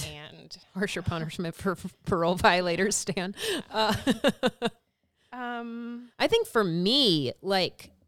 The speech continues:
Speaker 1: the frustrating part, like Emily said earlier, is, like, things that are outside of your control. So, you know, we're not Amazon. We don't have robots, literal robots, in a dark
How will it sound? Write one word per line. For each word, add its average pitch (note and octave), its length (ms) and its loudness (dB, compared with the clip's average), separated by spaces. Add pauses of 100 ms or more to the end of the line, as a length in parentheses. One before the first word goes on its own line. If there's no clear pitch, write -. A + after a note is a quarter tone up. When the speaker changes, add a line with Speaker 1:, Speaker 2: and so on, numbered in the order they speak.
(260)
Speaker 1:
the G3 160 -2
frustrating F#3 560 -4
part, E3 240 -6
like F3+ 180 -6
Emily E3+ 240 -4
said D#3+ 220 -6
earlier, E3 300 -4
is, D#3 100 -8
like, E3+ 140 -6
things G3 300 -2
that G#3 100 4
are F#3 180 0
outside F#3 500 -2
of E3 160 -4
your D#3 380 -2
control. D3+ 680 -6
So, F#3+ 420 2 (680)
you A#3 120 2
know, G3+ 120 6
we're G#3 180 6
not G3 240 4
Amazon. E3 500 -2
We F#3+ 140 2
don't F3+ 320 2
have F3+ 280 -4
robots, D3+ 840 0 (880)
literal D#3 460 -4
robots, C3 680 -6 (200)
in E3+ 280 -4
a D#3+ 120 -6
dark - 380 -4